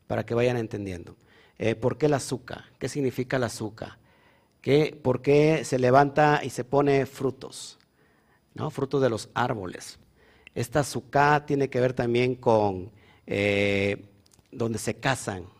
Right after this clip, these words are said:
los novios, una jupá, que tiene que ver con matrimonio, tiene que ver con una unidad.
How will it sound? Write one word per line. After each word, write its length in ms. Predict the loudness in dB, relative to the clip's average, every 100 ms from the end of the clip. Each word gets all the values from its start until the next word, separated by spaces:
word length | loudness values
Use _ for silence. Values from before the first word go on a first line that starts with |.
| _ _
los 220 | -10 -6
novios, 580 | -4 -4 -6 -10 -18 -20 _ _ _
una 200 | -4 -4
jupá, 500 | -4 -6 -4 -4 -4 _ _ _ _ _
que 100 | -8
tiene 240 | -2 0 2
que 100 | 0
ver 140 | 0
con 200 | -2 -4
matrimonio, 640 | -6 -8 -8 -4 -4 -6
tiene 300 | -6 -6 -4
que 100 | -2
ver 180 | -2 -2
con 140 | -4
una 220 | -4 -2 -2
unidad. 500 | -4 -6 -6 -6